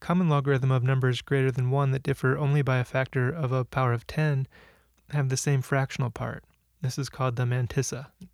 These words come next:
Thus, the tables of logarithms that you would find in books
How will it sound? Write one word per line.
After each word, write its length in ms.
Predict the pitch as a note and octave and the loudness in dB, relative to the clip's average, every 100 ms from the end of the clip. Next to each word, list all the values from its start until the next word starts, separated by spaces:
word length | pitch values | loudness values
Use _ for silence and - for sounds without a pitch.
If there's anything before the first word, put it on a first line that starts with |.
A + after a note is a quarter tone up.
| - | -4
Thus, 240 | C#3+ C#3+ | -2 0
the 160 | - C3 | -2 -4
tables 400 | - D3 C#3+ C3 | 0 2 2 0
of 100 | B2 | 0
logarithms 540 | C3 C3 C3+ C3 B2+ | 0 2 0 0 -2
that 180 | B2+ C3 | -2 -4
you 340 | C3+ C3 B2+ B2 | -4 -2 -2 -2
would 120 | B2 | -4
find 240 | - B2+ | -2 0
in 120 | B2 A#2+ | 0 0
books 380 | C3+ B2 - | 0 -2 -4